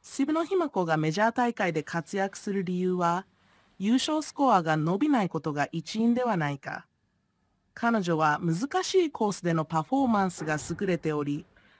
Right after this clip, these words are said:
これがメジャー大会での強さにつながっていると述べています。また、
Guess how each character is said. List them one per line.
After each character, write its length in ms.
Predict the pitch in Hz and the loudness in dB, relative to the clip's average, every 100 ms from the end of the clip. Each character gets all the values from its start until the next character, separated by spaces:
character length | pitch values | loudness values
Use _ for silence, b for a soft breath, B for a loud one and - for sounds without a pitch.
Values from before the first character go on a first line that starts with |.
| b - | b -4
こ 100 | 233 | 0
れ 140 | 262 | 2
が 160 | 269 262 | 4 4
メ 180 | 196 170 | 4 4
ジ 120 | 233 | 2
ャ 80 | 285 | 2
ー 40 | |
大 240 | 285 269 | 2 0
会 220 | 233 165 147 | 2 0 2
で 100 | 147 | -2
の 140 | 143 | -4
強 280 | - 226 262 | -4 -2 0
さ 180 | 220 156 | 2 0
に 120 | 147 | -2
つ 160 | - | -4
な 160 | 160 165 | -2 0
が 120 | 190 | 0
っ 40 | 185 | -2
て 180 | - | -2
い 80 | 160 | -2
る 140 | 160 233 | -2 -4
と 180 | 320 | -4
述 140 | 349 311 | -2 -2
べ 120 | 175 | -2
て 100 | 147 | -4
い 80 | 139 | -6
ま 180 | 135 147 | -8 -10
す。 260 | - - _ _ _ _ _ _ _ _ _ _ _ _ _ _ _ - | -14 -20 _ _ _ _ _ _ _ _ _ _ _ _ _ _ _ -4
ま 140 | 165 | -2
た、 300 | - 185 - | 2 2 2